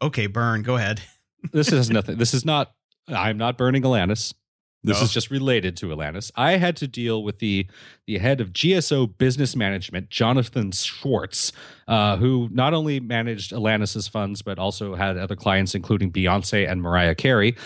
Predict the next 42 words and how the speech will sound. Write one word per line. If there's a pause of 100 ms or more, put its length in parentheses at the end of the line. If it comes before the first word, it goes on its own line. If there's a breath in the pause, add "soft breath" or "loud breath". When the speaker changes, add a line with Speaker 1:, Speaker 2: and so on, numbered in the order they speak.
(240 loud breath)
Speaker 2:
Uh,
I
was
owed
quite
a
bit
of
money.
They
wanted
some
stuff
that (140)
they (200)
didn't
think
to
ask
for
when
they
decided
they
didn't
want
to
pay
me
money. (260 loud breath)
I
refused
to (260)
give
them
the
stuff
until
they
paid
me
money.